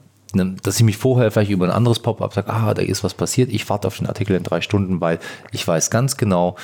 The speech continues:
das ist zuverlässig, das ist, äh, diskutiert da drinne und es ist auch nicht einschlägig, die Information.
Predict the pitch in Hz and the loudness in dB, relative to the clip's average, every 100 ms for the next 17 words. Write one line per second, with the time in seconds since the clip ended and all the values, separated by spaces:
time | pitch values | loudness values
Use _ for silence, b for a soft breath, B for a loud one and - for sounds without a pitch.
0 | B - - - - - - 131 117 107 | B -8 -4 -2 -4 -2 0 2 2 2
1 | 104 101 90 - - 87 85 - 82 80 | 2 0 -2 -4 -4 -2 -2 -4 -2 -2
2 | 78 92 98 - 107 - - - - 143 | -2 -8 -12 -2 -2 -2 -6 -4 2 2
3 | 143 - 110 101 110 113 107 B B - | 0 -2 -4 0 2 2 0 B B -2
4 | 95 87 92 98 87 90 101 - 82 101 | 0 0 -2 -2 -2 0 0 -2 0 0
5 | - 87 82 82 87 82 80 78 - - | 2 0 0 -2 -4 -4 -2 -2 -2 -4
6 | 76 | -4